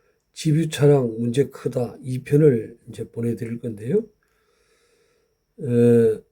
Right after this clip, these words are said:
냉각기를 이제 원유 냉각기하고 땡크로리를 한 삼십 년 이상, 에, 제작해서 판매하는 대표한테 이제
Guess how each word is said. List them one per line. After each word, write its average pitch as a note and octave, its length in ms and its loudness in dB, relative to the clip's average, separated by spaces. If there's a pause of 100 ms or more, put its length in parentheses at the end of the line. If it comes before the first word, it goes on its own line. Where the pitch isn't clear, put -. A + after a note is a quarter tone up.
(120)
냉각기를 D#3 1040 2 (1400)
이제 C3 160 -6
원유 C3 360 2
냉각기하고 C#3+ 1300 2 (200)
땡크로리를 D#3 920 0 (140)
한 B2+ 180 -6
삼십 D#3+ 380 -6
년 C3 180 0
이상, A#2+ 400 -2 (840)
에, G#2+ 420 -18 (540)
제작해서 B2 640 -2
판매하는 C3+ 800 0 (320)
대표한테 C3 840 2
이제 A2 400 -14